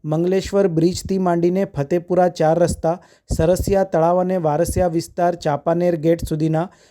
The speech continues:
વિસ્તારમાં સફાઈ ઝુંબેશ અને પાવડરિંગની કામગીરી કરવામાં આવી રહી છે.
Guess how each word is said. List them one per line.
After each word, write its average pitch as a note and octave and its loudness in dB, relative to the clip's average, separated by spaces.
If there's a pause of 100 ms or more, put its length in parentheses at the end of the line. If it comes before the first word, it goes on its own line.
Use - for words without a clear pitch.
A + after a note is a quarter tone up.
(160)
વિસ્તારમાં F#3 0
સફાઈ E3+ 0
ઝુંબેશ F3 0
અને E3+ 2
પાવડરિંગની F3 2
કામગીરી D#3+ -2
કરવામાં D#3+ 0
આવી D#3 0
રહી C#3+ 0
છે. - -16